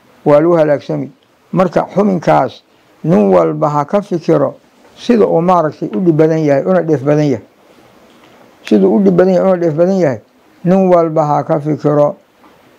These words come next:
Marka waxaa weeye, waa maaragtay wax hadda aan m-, mugtiisa la soo koobi karo ma aha. Xadiiska ku soo aroortayna way badan tahay. Xadiiska ku soo aroortay way badan tahay.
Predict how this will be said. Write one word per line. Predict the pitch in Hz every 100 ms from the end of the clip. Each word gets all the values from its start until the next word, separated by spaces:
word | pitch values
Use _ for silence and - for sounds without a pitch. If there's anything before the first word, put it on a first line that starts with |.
| _
Marka | 175 175 165 156
waxaa | 156 170
weeye, | 165 151 139 - _ _ _ _
waa | 247 165 156 147
maaragtay | 165 160 143 151
wax | 160
hadda | 156 151 151
aan | 147
m-, | 143 151 160 160 170
mugtiisa | 190 190 160 160
la | 156
soo | 151 170
koobi | 165 160 151
karo | 165 127 - _ _ _ -
ma | 156
aha. | 147 131 135 - _ _ _ _ _
Xadiiska | 131 156 170
ku | 156
soo | 160
aroortayna | 156 156 143 165 160
way | 147
badan | 139 147 156
tahay. | 139 110 - _ _ _ _ _ _ - -
Xadiiska | 143 165 151
ku | 160
soo | 160
aroortay | 156 147 139 110 127 _ _ _ -
way | 160
badan | 151 151 160
tahay. | 143 123